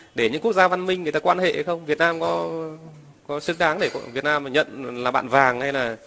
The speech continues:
là quan hệ như vậy không? Anh, ờ, anh có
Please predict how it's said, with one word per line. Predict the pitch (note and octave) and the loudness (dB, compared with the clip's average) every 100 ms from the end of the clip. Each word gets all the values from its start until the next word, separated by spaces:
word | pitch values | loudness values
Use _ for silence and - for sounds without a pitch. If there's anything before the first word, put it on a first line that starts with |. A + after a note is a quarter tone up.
| - - - - | -20 -20 -20 -14
là | G#2+ | -12
quan | A2 D3+ | -2 0
hệ | D#3 D3+ B2 C3+ A#2 A#2 | 0 -2 -2 -4 -6 -6
như | C#3+ | -4
vậy | D3 A2 | -2 -2
không? | A#2 - _ _ _ _ - | -6 -18 _ _ _ _ -12
Anh, | - D#3 D3+ | -8 -6 -6
ờ, | C#3+ C3 B2+ - - - | -6 -6 -8 -12 -12 -6
anh | D3 | -4
có | D#3 D#3 D3+ D3 | -2 -4 -4 -6